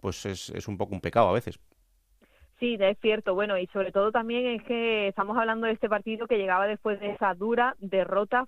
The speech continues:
Speaker 2: frente al Reus en
Speaker 1: Mm.
Speaker 2: casa, en la Rosaleda, cero tres, ¿no? Al final, eh, Muñiz es un entrenador que en rueda de prensa no va a alterar su mensaje,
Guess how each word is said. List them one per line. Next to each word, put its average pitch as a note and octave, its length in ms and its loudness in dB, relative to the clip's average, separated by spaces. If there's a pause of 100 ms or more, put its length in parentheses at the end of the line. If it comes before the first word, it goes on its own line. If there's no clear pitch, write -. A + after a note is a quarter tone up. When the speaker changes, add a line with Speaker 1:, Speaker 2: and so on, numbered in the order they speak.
Speaker 2:
frente F#3+ 320 0
al E3+ 120 2
Reus G#3+ 440 2
en F3+ 140 0
Speaker 1:
Mm. G3 40 -4
Speaker 2:
casa, A3 300 -2
en A3 80 -6
la F#3 100 0
Rosaleda, F#3+ 540 0 (500)
cero A3 300 4
tres, G#3 300 0
¿no? A3+ 240 2
Al F#3+ 120 0
final, G#3+ 680 0
eh, F#3+ 320 4
Muñiz F#3 340 -6
es G#3+ 120 -2
un G#3 100 -4
entrenador G3+ 500 0
que F#3+ 260 -4
en F#3 100 -8
rueda G#3 240 4
de G#3 120 4
prensa G#3 400 -2
no G3 120 0
va G3+ 60 4
a G3+ 40 4
alterar G3 300 0
su A3 100 -10
mensaje, G3+ 560 -2